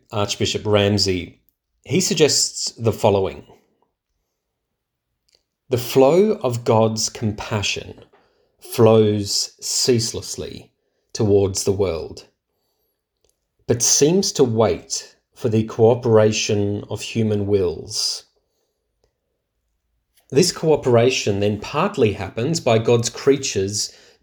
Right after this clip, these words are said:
doing the things which God desires to be done, and partly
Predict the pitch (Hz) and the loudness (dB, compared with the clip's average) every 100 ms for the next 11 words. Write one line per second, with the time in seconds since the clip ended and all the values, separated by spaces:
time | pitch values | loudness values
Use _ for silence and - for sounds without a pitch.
0 | 120 131 143 165 170 151 147 - 139 131 | -2 2 4 4 2 0 -2 2 4 4
1 | 127 120 113 - - 113 110 110 95 107 | 2 0 -4 -4 0 2 2 -2 0 2
2 | 107 104 - 101 101 - 120 104 85 71 | 2 0 -2 -8 -8 -4 -2 -2 -4 -12
3 | 98 _ _ _ _ _ _ _ _ _ | -18 _ _ _ _ _ _ _ _ _
4 | _ _ _ - 123 117 - 135 120 - | _ _ _ -2 0 2 2 0 0 -4
5 | 80 87 113 | -6 -8 -14